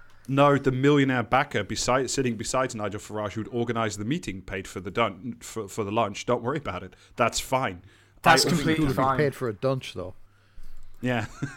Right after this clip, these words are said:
Speaker 1: He was, by the way, also, one of the other reasons he was getting, uh, a heart attack was that he felt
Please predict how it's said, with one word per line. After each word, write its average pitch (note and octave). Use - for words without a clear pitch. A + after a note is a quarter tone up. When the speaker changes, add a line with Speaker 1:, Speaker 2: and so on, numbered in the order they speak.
Speaker 1:
He F3
was, F#3
by D#3
the C#3
way, D3
also, D3+
one C#3
of D3
the C#3
other D3+
reasons A2+
he A2+
was G#2+
getting, A2+
uh, G#2+
a -
heart G#2+
attack A2
was A2
that A#2+
he A#2+
felt B2+